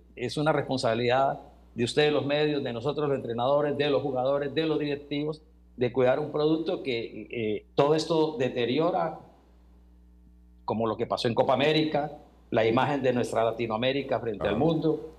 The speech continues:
Speaker 1: y es, es una situación de, de que tenemos que todos, eh, eh, trabajar para ello, ¿no? Eh, es, es algo bien complejo, eh, fue lamentable ayer lo de, lo de este joven Mendoza de Juticalpa,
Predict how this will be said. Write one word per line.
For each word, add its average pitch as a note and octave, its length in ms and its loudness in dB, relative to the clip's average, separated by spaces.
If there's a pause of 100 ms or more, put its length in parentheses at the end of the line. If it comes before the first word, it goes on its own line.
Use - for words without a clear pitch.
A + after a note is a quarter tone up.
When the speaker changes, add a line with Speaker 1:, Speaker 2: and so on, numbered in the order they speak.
(420)
Speaker 1:
y A2+ 200 2
es, A#2 220 2
es A#2+ 200 -2
una C#3+ 200 2
situación C#3 560 2
de, A#2 280 0
de G#2 260 -6
que A#2 120 -2
tenemos G#2+ 340 0
que B2+ 120 2
todos, D3 600 0
eh, G2 500 -2 (640)
eh, - 100 -14
trabajar A#2 400 2
para B2 260 2
ello, G#2 240 0
¿no? A#2+ 160 -10 (800)
Eh, A2 440 4
es, - 140 -2
es B2 180 -2
algo C#3 260 2
bien C#3+ 200 -2
complejo, C#3+ 760 -2 (120)
eh, G2+ 240 -4
fue A2+ 120 2
lamentable B2+ 540 0
ayer C3+ 320 0
lo A2+ 140 -4
de, - 100 -8 (600)
lo G#2 160 0
de G#2 40 2
este A2 480 2
joven A2+ 440 -2 (360)
Mendoza G#2+ 480 0
de G#2 60 -2
Juticalpa, C3+ 680 -2